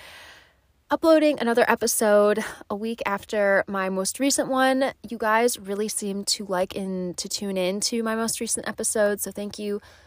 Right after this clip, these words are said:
so much for that. It means so much that you take time out of your day and your week to hear what I have to say for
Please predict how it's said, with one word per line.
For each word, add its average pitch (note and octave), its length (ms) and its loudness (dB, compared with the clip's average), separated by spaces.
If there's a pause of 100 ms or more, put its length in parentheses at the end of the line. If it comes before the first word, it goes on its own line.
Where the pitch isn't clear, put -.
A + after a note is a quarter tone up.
(160)
so - 240 0
much E4 220 2
for C#4 100 6
that. G#3 360 4
It G#3 180 -8
means A3 440 -6
so G#3+ 240 -2
much G3+ 340 -2
that F#3 440 -2 (380)
you G#3 120 -10
take G#3+ 260 -8
time F#3+ 360 -6
out F#3+ 180 -6
of F#3+ 260 -2
your G3 640 0 (120)
day A#3 400 4
and G#3 140 -2
your F3+ 140 2
week G3+ 400 -8
to F#3+ 760 0
hear A3 400 -2
what G#3 120 0
I G3 80 2
have G3 180 -2
to - 80 -8
say F#3+ 560 0 (140)
for F3 580 0